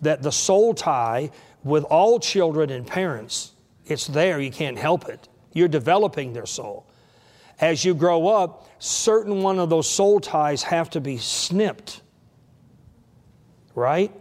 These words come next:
So, it, uh, you know, "I'm nineteen years old. I married your daughter. I don't want you to ground her anymore." We have to snip that.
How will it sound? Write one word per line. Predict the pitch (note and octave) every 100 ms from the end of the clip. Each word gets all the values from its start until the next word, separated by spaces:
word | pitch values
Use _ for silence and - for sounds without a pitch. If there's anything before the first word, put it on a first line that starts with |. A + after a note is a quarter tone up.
| - -
So, | - E3+ D3+ D3
it, | D3 D3+ - -
uh, | C#3+ C3+
you | D3
know, | D#3+ D#3 D#3 D3+ - - _ _ -
"I'm | D#3 D#3
nineteen | F3 G3 - G3+ G#3
years | F#3+ G3 D3+
old. | D3+ D3+ D3+ D3
I | C#3
married | D3 D3+ E3 E3+ D3
your | E3
daughter. | C#3 D3+ C#3 C3+ C3+ -
I | C3
don't | C#3 D3+ E3+
want | D#3+ E3
you | D#3
to | D3
ground | C3+ C3 D3 D3+ B2+
her | C3 C3
anymore." | A#2+ A#2+ A#2 G#2+ G2 G#2+ - _ _ - _ - A3 - - - - - - - - - - -
We |
have | C#3+ -
to | A#2+
snip | - - D#3+ E3+ F#3 F3+
that. | D#3+ D#3 -